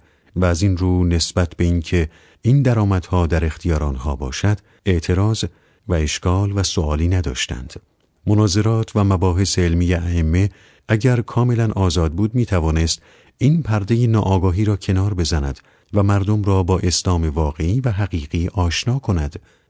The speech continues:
و عدم صلاحیت خلفای اموی و عباسی را برملا سازد و طبیعتاً مقدمات خروج این منبع عظیم قدرت و ثروت را از دست امویان و عباسیان فراهم کند.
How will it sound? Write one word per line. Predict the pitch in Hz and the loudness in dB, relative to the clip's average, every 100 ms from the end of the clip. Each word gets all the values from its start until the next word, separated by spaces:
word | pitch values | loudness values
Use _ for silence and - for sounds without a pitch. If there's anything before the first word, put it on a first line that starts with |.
| - | -6
و | 101 | 0
عدم | 98 98 113 110 | 2 2 2 0
صلاحیت | - 98 92 92 98 - | 0 -2 0 0 0 -2
خلفای | 95 92 85 - 92 92 85 | -2 0 0 0 0 0 0
اموی | 85 80 78 80 | 0 0 0 -2
و | 78 | -2
عباسی | 76 90 76 - | -2 -4 -4 -4
را | 76 71 | -4 -4
برملا | 78 78 76 82 110 | -2 -2 -2 -2 -2
سازد | - 85 73 65 65 - _ _ - | -2 -2 -2 -6 -8 -14 _ _ -6
و | 87 | -6
طبیعتاً | - 92 95 101 110 123 - - _ | -2 0 0 0 0 0 -2 -12 _
مقدمات | 101 95 95 101 123 131 123 | 0 2 2 2 2 0 -4
خروج | - 107 135 135 123 | -2 0 0 2 2
این | 117 107 | 2 2
منبع | 98 95 98 | 2 2 0
عظیم | - 90 80 87 80 87 | 0 0 2 0 0 -2
قدرت | 78 78 76 - - _ - | -2 -2 -2 -4 -14 _ -4
و | 87 | -2
ثروت | - - 95 98 113 - | 0 0 0 0 -4 -2
را | 95 87 | -2 -2
از | 92 78 | -2 -2
دست | 82 90 - - | -2 -2 -4 -2
امویان | 87 80 78 76 82 78 | 0 0 0 0 0 0
و | 73 | -2
عباسیان | 80 76 78 73 - 76 67 65 - _ _ | -4 -4 -4 -2 -2 -4 -6 -8 -12 _ _
فراهم | 92 71 67 104 101 | -2 -2 -2 -2 -2
کند. | - 69 73 - | -4 -10 -12 -14